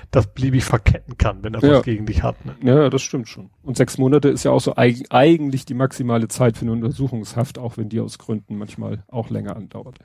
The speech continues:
Speaker 1: Mhm.
Speaker 2: Ja, und dann hat er noch, äh, was zu diesen versenkten Rollern im Rhein gesagt. Äh,
Speaker 1: Mhm.
Speaker 2: Unterwasser-Roffs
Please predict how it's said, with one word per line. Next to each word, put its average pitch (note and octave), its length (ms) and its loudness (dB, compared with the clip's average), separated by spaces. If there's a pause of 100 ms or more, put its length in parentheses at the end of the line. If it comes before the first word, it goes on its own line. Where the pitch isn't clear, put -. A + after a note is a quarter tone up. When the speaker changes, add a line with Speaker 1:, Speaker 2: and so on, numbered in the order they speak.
(100)
Speaker 1:
Mhm. A#2 240 -4 (400)
Speaker 2:
Ja, F3+ 100 4
und C3 140 2
dann B2+ 160 4
hat E3 120 4
er D#3+ 80 4
noch, D3+ 300 0
äh, D3 240 2
was C#3+ 200 -2
zu C#3 140 -4
diesen B2 440 -2
versenkten B2+ 640 0
Rollern B2+ 580 2
im A#2 280 -2
Rhein B2+ 500 0
gesagt. F#3 760 0
Äh, B2+ 260 0
Speaker 1:
Mhm. - 160 -6
Speaker 2:
Unterwasser-Roffs C3 1500 0